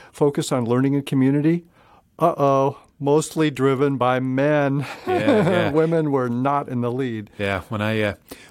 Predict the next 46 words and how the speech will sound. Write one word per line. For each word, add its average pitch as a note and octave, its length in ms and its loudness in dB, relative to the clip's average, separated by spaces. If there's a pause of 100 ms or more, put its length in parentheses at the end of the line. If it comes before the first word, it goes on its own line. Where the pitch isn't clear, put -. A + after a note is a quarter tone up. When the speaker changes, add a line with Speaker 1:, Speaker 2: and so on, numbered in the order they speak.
Speaker 2:
when G#2 120 -2
I A2 80 2
think B2+ 240 -4
about G2 380 0 (1040)
high B2 300 0
impact G#2+ 600 -8
learning G2 360 -6
to - 100 -14
change, G2+ 580 -8 (460)
I F#2 80 -4
wanna F#2 260 -2
just F2 180 -10 (140)
pull F2 440 -4 (380)
all G#2+ 180 2
the G2 100 -2
men F#2 260 -6
that F2 100 -8
I E2 120 -6
know D#2+ 420 -8
together E2 540 -8 (340)
and F#2 100 -12
get F#2+ 180 -2
them F#2 300 -6 (160)
thinking A#2+ 300 -8
about D#2 300 -4
this. - 280 -10 (120)
What, G2+ 240 -4 (140)
what A2+ 180 0
would C3 120 2
it A#2 100 -6
mean A2+ 400 -2
to, F#2+ 300 -6 (440)
to G#2+ 100 -4
really A2 300 2
take G2+ 340 -4
in F#2+ 260 -4
some F2+ 180 -8
of F2 60 -6
the E2+ 60 -8
lessons F2 600 -4
from - 180 -10
the E2+ 60 -8
Mothers E2+ 280 -4
Out E2 180 -2
Front F2+ 260 -8
model E2 440 -4